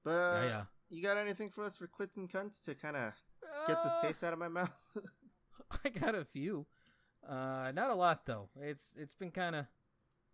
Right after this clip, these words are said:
Speaker 1: It's another
Speaker 2: kinda
Speaker 1: dry
Speaker 2: shit.
Speaker 1: week, everybody, so that's
Speaker 2: Yeah.
Speaker 1: why we, uh, mostly just talked about our life. <laughs>
Speaker 2: Uh, all right, all right. Um, I mean, I guess we'll just go with where this took place. It doesn't say where she's from.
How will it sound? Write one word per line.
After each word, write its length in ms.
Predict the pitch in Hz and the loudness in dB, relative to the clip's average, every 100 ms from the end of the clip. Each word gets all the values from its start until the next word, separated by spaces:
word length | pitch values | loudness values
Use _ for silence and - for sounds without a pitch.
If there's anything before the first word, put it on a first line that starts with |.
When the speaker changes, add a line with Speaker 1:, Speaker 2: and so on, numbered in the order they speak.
| - | -20
Speaker 1:
It's 140 | 135 151 | -8 0
another 320 | 170 180 165 | 6 6 6
Speaker 2:
kinda 160 | 170 | 4
Speaker 1:
dry 220 | 135 143 127 | 6 8 6
Speaker 2:
shit. 80 | |
Speaker 1:
week, 300 | 143 135 110 | 4 0 -2
everybody, 500 | 110 101 101 101 101 101 | -4 -6 -6 -4 -4 -8
so 300 | - 107 107 | -6 -4 0
that's 220 | 135 131 | 2 2
Speaker 2:
Yeah. 40 | |
Speaker 1:
why 120 | 127 117 | 2 4
we, 180 | 120 | 4
uh, 440 | 117 113 113 110 107 - _ _ _ _ _ | 2 2 2 0 -4 -10 _ _ _ _ _
mostly 320 | 247 262 262 | 4 6 4
just 220 | 190 - | 0 2
talked 240 | 190 151 135 | 6 6 4
about 200 | 127 113 | 0 2
our 120 | 104 | 0
life. 460 | 98 95 - - - | -6 -12 -20 -20 -2
<laughs> 840 | 214 220 208 233 - 208 185 214 - _ _ _ - | 0 2 2 0 0 -2 -2 -8 -12 _ _ _ -8
Speaker 2:
Uh, 560 | 131 127 127 123 117 117 | -4 -2 -2 -2 -4 -4
all 80 | 151 | -2
right, 240 | 170 151 175 | 0 -2 -6
all 80 | 156 | -8
right. 200 | 143 143 - | -6 -6 -10
Um, 1040 | 151 151 151 151 151 151 156 156 156 160 151 _ _ _ _ _ _ _ _ _ _ _ _ _ _ _ _ _ _ _ _ _ | -14 -12 -8 -8 -8 -10 -12 -12 -14 -16 -16 _ _ _ _ _ _ _ _ _ _ _ _ _ _ _ _ _ _ _ _ _
I 40 | |
mean, 80 | 165 | -6
I 60 | 175 | -4
guess 180 | 196 175 | -4 -4
we'll 100 | 151 | -4
just 180 | 123 | -4
go 120 | 120 123 | -2 -4
with 120 | 120 | -2
where 100 | 131 | -6
this 160 | 113 | -6
took 240 | - 139 - | -6 -8 -8
place. 320 | 123 113 107 | -8 -8 -8
It 40 | |
doesn't 200 | 127 120 | -6 -6
say 140 | 117 123 | -4 -4
where 180 | 110 113 | -4 -6
she's 220 | 107 101 | -8 -10
from. 320 | - 117 110 | -4 -4 -4